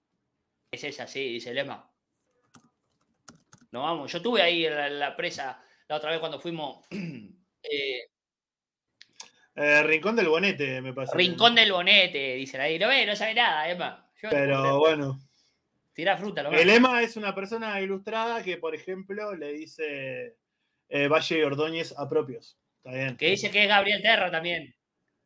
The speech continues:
Speaker 1: Es Gabriel
Speaker 2: Por eso,
Speaker 1: Terra,
Speaker 2: por eso,
Speaker 1: eh.
Speaker 2: por eso. Como Valle y Ordóñez y propios. Está bien, está bien. No, no, no se equivocó.
Speaker 1: No, no se equivocó, no se equivocó. Es Gabriel Terra, sí.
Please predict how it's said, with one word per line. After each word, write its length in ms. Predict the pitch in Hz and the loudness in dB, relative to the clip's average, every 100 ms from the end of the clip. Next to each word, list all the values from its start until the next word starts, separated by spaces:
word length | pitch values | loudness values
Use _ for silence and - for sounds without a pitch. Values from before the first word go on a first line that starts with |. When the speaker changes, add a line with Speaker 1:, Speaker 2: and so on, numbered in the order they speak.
| _ | _
Speaker 1:
Es 140 | 139 | -4
Gabriel 280 | 175 175 165 | 0 2 4
Speaker 2:
Por 80 | 175 | 6
eso, 60 | 180 | 6
Speaker 1:
Terra, 120 | 151 | 4
Speaker 2:
por 100 | 165 | 4
eso, 180 | 196 160 | 4 2
Speaker 1:
eh. 60 | 151 | -2
Speaker 2:
por 100 | 170 | -2
eso. 300 | 139 127 - _ _ _ _ _ _ _ _ _ _ | -4 -12 -18 _ _ _ _ _ _ _ _ _ _
Como 180 | 139 143 | -10 -8
Valle 200 | 160 180 | -4 -4
y 40 | |
Ordóñez 300 | 165 175 185 | -4 -4 -4
y 60 | 180 | -2
propios. 380 | 214 196 143 127 | -2 -2 -4 -10
Está 200 | - 143 | -8 -2
bien, 140 | 214 | -2
está 120 | 196 | -2
bien. 440 | 185 214 135 120 127 | -4 -4 -10 -16 -14
No, 460 | 131 131 127 131 _ _ _ _ _ _ | -12 -12 -14 -18 _ _ _ _ _ _
no, 160 | 143 147 | -8 -4
no 100 | 165 | 0
se 100 | 196 | 4
equivocó. 500 | 190 160 143 135 _ _ _ _ _ - | 4 4 0 -4 _ _ _ _ _ -14
Speaker 1:
No, 120 | 151 | -12
no 80 | 165 | -10
se 100 | 160 | -10
equivocó, 260 | 143 131 | -10 -10
no 100 | 135 | -14
se 100 | 131 | -14
equivocó. 260 | 120 110 120 | -16 -12 -10
Es 100 | 135 | -6
Gabriel 320 | 139 131 123 | -8 -8 -10
Terra, 220 | 113 101 | -12 -14
sí. 80 | - | -20